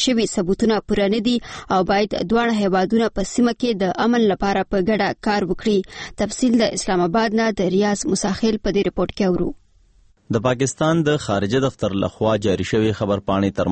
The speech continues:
Speaker 2: مخه استاد برهان الدین رباني ته پاکستان کې ډیر لوی عزت ورکړل کېدو او د هغه د وژنې لړ کې په پاکستاني استخباراتي ادارې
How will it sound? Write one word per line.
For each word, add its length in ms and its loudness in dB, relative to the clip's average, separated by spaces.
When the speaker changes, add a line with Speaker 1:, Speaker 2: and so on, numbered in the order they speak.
Speaker 2:
مخه 500 -2
استاد 420 -2
برهان 360 0
الدین 280 2
رباني 420 0
ته 220 2
پاکستان 640 0
کې 400 0
ډیر 300 2
لوی 120 2
عزت 280 -2
ورکړل 380 -2
کېدو 240 2
او 40 2
د 100 0
هغه 300 0
د 100 2
وژنې 320 2
لړ 180 2
کې 220 0
په 160 -4
پاکستاني 560 2
استخباراتي 760 -2
ادارې 340 2